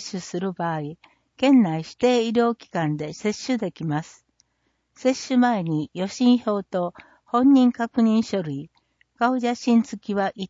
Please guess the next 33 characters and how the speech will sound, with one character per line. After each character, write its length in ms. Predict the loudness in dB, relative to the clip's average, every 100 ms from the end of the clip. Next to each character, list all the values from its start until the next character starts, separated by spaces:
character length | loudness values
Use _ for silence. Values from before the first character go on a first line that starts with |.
| _
点、 320 | -4 -4 -4 -10 _ _
顔 260 | -4 -2 -2
写 140 | -4
真 280 | -2 0 2
な 120 | 0
し 200 | -4 -6
は 180 | -6 -6
二 140 | -6 -4
点 280 | -2 0 0
を 80 |
持 140 | 0 -4
っ 40 |
て 320 | _ -10 -10 -12 _ _
保 120 | -14
健 260 | -2 2 2
セ 200 | 0 -4
ン 80 | -2
タ 120 | -4
ー 80 | 0
に 140 | 0
来 140 | -2 -8
て 100 | -8
く 140 | -6
だ 160 | -6 -8
さ 200 | -8 -10
い。 160 | -10 _ _ _ _ _ _ -4
費 120 | 0
用 280 | 0 -4 -8
無 160 | -6 -4
料。 380 | -4 -6 -10 _ _ _ _ _
持 140 | -4 -2
ち 180 | 2 4
物、 400 | 4 0 -4